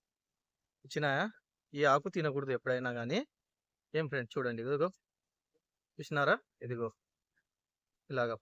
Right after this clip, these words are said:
పాలు వస్తాయి. ఈ ఆకు తినకూడదు. సేమ్ ఉంటది ఫ్రెండ్స్. మళ్ళీ దానికి దీనికి తేడా ఏముండదు. ఎందుకంటే మళ్ళీ ఈ ఆకు వచ్చేసి పాలు వస్తాయి ఫ్రెండ్స్. దీనికి ఇదిగో ఇలాగా ఈ చెట్టుకిగా ఇలాగా ఈ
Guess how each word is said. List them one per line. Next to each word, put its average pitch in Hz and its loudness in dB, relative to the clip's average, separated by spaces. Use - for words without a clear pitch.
పాలు 165 10
వస్తాయి. 139 0
ఈ - 4
ఆకు 165 4
తినకూడదు. 135 -2
సేమ్ 226 10
ఉంటది 208 8
ఫ్రెండ్స్. 190 2
మళ్ళీ 170 6
దానికి 180 4
దీనికి 180 -2
తేడా 180 6
ఏముండదు. 170 2
ఎందుకంటే 180 2
మళ్ళీ 185 6
ఈ 160 6
ఆకు 214 8
వచ్చేసి 196 4
పాలు 208 12
వస్తాయి 160 6
ఫ్రెండ్స్. 120 -4
దీనికి 190 4
ఇదిగో 180 6
ఇలాగా 156 10
ఈ - -14
చెట్టుకిగా 170 4
ఇలాగా 139 8
ఈ 143 -2